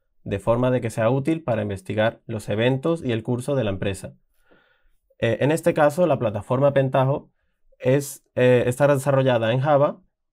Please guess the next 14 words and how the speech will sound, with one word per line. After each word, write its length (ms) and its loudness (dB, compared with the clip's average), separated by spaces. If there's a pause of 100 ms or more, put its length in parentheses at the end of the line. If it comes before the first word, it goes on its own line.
con 140 0
el 80 0
framework 380 0
Spring, 480 -4 (340)
lo 140 -2
cual 160 2
nos 160 0
va 60 2
a 80 0
permitir 340 -2
de 140 -4
que 80 -4
sea 180 -2
multiplataforma 960 -2